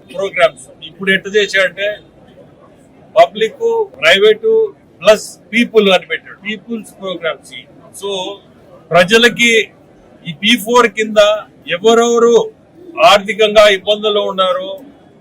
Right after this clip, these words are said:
ఒక మంచి, ఎవరైనా జిల్లాలో మంచి స్తోమత ఉన్న వాళ్ళని సపోర్ట్ చేస్తూ, ఇటువంటి ప-, మం-, వీళ్ళని కూడా, పీపుల్ ని కూడా మనం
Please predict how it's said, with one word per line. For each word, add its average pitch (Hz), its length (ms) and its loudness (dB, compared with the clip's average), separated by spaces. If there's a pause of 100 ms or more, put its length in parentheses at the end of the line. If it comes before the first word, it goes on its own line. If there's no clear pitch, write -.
(680)
ఒక - 120 -6 (160)
మంచి, 220 380 0 (720)
ఎవరైనా 220 420 4 (180)
జిల్లాలో 208 460 2 (680)
మంచి 190 300 -4
స్తోమత 220 480 -4
ఉన్న 208 240 0
వాళ్ళని 190 440 -4 (1000)
సపోర్ట్ 202 480 0
చేస్తూ, 196 380 -6 (840)
ఇటువంటి 220 520 -2
ప-, 185 280 0 (160)
మం-, 185 240 -6 (140)
వీళ్ళని 208 320 -2
కూడా, 202 180 2 (320)
పీపుల్ 214 360 -2 (440)
ని 190 160 -14
కూడా 196 160 -2 (100)
మనం 170 160 -6